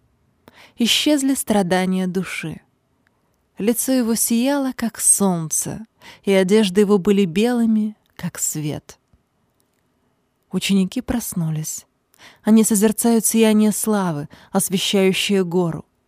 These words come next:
Со страхом и изумлением они смотрят на лучезарный образ Господа. Когда они немного свыклись с этим дивным светом, то увидели, что Иисус не один. Подле него находились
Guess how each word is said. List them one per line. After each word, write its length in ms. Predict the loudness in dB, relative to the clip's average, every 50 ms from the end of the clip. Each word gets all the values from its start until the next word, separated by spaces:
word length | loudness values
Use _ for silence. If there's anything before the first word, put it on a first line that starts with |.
| _ _ _ _ _ _ _ _ _ _ _ _ _ _ _
Со 180 | _ -6 -4 -4
страхом 600 | -4 -2 0 2 2 2 2 2 2 2 4 4
и 60 | 4
изумлением 720 | 4 4 4 4 4 4 2 2 2 0 0 0 0 2
они 180 | 2 2 0 0
смотрят 500 | 0 0 2 2 2 2 0 -2 -2 0
на 80 | 0
лучезарный 640 | 0 0 0 -2 -2 0 2 2 2 4 2 2 4
образ 320 | 2 2 2 0 -2 -2
Господа. 600 | -2 -2 0 0 0 -4 -6 -10 -10 -10 -10 -12 -12 _ _ _ _ _ _ _ _ _ _ _ _ _ _ _ _ _ _ _ _ _ _ _ _ _ _ _
Когда 280 | 0 0 2 4 4 4
они 140 | 6 6
немного 400 | 6 6 6 6 4 4 2 2
свыклись 560 | 0 0 -2 0 -2 -2 0 0 -2 -2 0 0
с 80 | 0
этим 220 | 0 0 2 2 2
дивным 360 | 2 2 2 4 4 4 4
светом, 560 | 2 0 -2 -2 -2 -2 -2 -2 -2 -2 -2 -4 -8 -20 _ _ _ _ _
то 120 | _ 2 2
увидели, 460 | 2 2 2 2 2 2 2 0 0
что 260 | -2 -2 -2 0 0
Иисус 420 | 0 0 -2 -2 -4 -4 -2 0 0
не 160 | 2 2 2
один. 540 | 2 0 0 0 -2 0 0 -2 -2 -6 -12 _ _ _ _ _ _ _ _ _
Подле 240 | -2 0 2 2 4
него 260 | 4 2 2 2 0
находились 680 | -2 -2 -2 -2 -2 0 0 0 0 0 -2 -2 -6